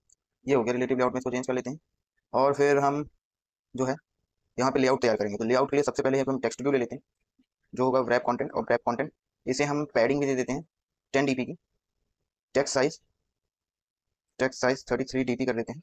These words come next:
और text लिख देते हैं वेलकम। टेक्स्ट कलर दे देते हैं, वो रहेगा ग्रीन। और अब यहाँ पे हम एक और टेक्स्ट व्यू लगाएंगे, इसे हम आईडी दे देते हैं,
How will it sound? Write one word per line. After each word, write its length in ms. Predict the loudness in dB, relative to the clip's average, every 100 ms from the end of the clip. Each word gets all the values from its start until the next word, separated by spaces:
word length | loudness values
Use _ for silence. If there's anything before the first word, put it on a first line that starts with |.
| _ _ _
और 120 | -6 -2
text 240 | -2 -2
लिख 100 | -2
देते 160 | -2 -4
हैं 100 | -10 _ _ _ _ _ _ _ _ _ _ _ _ _ _ _ _ _ _ _ _ _
वेलकम। 300 | -6 -6 -6 -14 _ _ _ _ _ _ -4
टेक्स्ट 180 | -4 0
कलर 200 | 0 2
दे 100 | 2
देते 160 | 0
हैं, 80 | -4 -12 _ _ _ _ _ -4
वो 120 | 0
रहेगा 180 | 2 2
ग्रीन। 260 | 0 -2 -4 _ _ _ _ _ _ _ _ _ _ _ _ _ _ _ _ _ _ _ _ -6
और 240 | 0 2
अब 140 | 2 0 _ _ _ _ _ _ _ _ _ _ _ _ _ _ _ _ -4
यहाँ 200 | -2 0
पे 60 |
हम 120 | 0 0
एक 100 | 0
और 80 |
टेक्स्ट 220 | 0 -2 0
व्यू 120 | 2
लगाएंगे, 280 | 2 2 -4 _ _ _ _ _
इसे 140 | -2 2
हम 100 | 2
आईडी 140 | 4
दे 80 | 2
देते 180 | 2 -2
हैं, 140 | -6